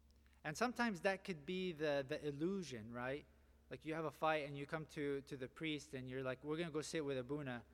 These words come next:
and my expectation is he's gonna, quote unquote, solve this." And even the priest can fall into this temptation of feeling like, "I need to solve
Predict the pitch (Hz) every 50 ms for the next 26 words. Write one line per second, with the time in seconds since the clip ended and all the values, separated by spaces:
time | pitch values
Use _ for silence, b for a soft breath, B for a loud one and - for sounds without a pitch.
0 | b b b b b 135 135 143 147 143 147 160 170 170 165 165 - - 151 139
1 | - - 151 143 - 151 147 139 139 139 135 123 - 143 135 131 143 143 139 127
2 | 120 - - 151 139 131 135 - 143 131 117 - - - - - - 151 135 139
3 | 139 131 120 107 - 90 82 - - - - - - - - b b b b b
4 | b b 151 165 185 202 190 196 185 151 139 135 - - - 202 196 185 - -
5 | - 147 139 131 - - - 156 160 160 160 151 147 135 - 143 123 127 127 -
6 | - - 135 123 - - 156 156 156 147 - 135 127 120 - - - 143 143 143
7 | 135 131 131 123 120 - B B B B B 143 147 151 156 147 143 139 131 -
8 | 135 117 - - 147 143 139 127 120 113